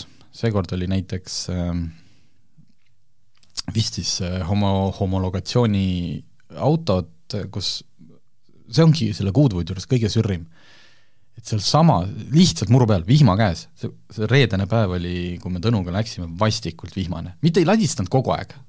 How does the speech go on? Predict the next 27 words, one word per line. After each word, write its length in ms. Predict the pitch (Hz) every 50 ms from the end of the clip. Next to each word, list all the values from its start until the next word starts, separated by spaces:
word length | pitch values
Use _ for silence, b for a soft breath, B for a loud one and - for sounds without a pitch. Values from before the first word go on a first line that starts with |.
| - - -
aga 140 | - - 107 117
kogu 140 | 165 165
aeg 100 | 139 110
on 20 | 98
siuke 160 | 123 117 143
asi 160 | 117 113 131
õhus 240 | 143 135 104 80 80 80
või 80 | 80 117
kogu 160 | 139 135 139
aeg 80 | - -
pead 140 | 107 92 -
selle, 220 | 110 104 120 104 92
selle 240 | 90 92 92 82 80 78 - -
kileka 340 | 131 127 113 104 - 95
välja 240 | 101 107 101 92 87
võtma, 240 | 87 87 - - 85
sest 220 | 80 78 - -
nüüd 100 | 95 90
hakkas. 360 | 95 92 - - 82 82 - B B B B B B B B B B B B B B B B B B - -
See 100 | - 175
muru 160 | 233 220 143
peal, 240 | 113 156 160 143 120 98 - - - - - - - - - 147
ilma 220 | 143 143 135 127 120
mingi 600 | 120 123 139 160 180 180 175 160 143 113 104 104 110
nöörita, 560 | 123 135 135 123 110 - - - - - - - - -
ilma 160 | 110 107 107
mingi 320 | 123 151 170 165 139 110